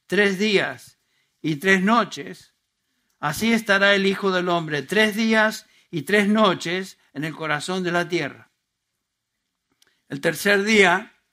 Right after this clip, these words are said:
en la sepultura es el día domingo, cuando Jesús resucitó de los muertos y se convierte ahora en el día de resur-, resurrección,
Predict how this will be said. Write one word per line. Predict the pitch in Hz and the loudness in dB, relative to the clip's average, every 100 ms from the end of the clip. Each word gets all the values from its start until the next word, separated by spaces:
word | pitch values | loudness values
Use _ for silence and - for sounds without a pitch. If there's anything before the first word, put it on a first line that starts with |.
| _ _ _ _ _ - | _ _ _ _ _ -10
en | 165 | -4
la | 151 | -2
sepultura | - 147 160 170 165 196 202 185 | -2 -6 -8 -6 0 2 2 0
es | 175 175 | -2 -4
el | 170 | -4
día | 175 175 | -2 -2
domingo, | 175 175 185 190 208 196 | 0 0 0 2 0 -2
cuando | 185 156 156 | -4 -4 -6
Jesús | 139 156 190 208 175 - _ _ - | -8 -10 -8 -8 -8 -14 _ _ -10
resucitó | 156 160 - 156 165 143 196 | -4 -4 -6 -10 -10 -4 0
de | 214 | 2
los | 214 | 0
muertos | 190 175 151 165 170 - - - _ | 0 -2 -4 -6 -8 -10 -20 -20 _
y | 160 | -6
se | 185 175 | -2 -2
convierte | 185 185 196 202 196 | -2 0 0 0 0
ahora | 185 180 165 180 - | 2 2 2 0 0
en | 196 | 0
el | 175 151 | 0 0
día | 151 180 185 | 0 0 0
de | 185 160 185 | -2 -2 -2
resur-, | 196 196 196 175 190 - _ _ | -2 -4 -4 -6 -8 -12 _ _
resurrección, | - 175 214 233 208 196 - 190 165 175 196 | 0 2 2 0 -2 -2 -4 -2 -2 -2 -6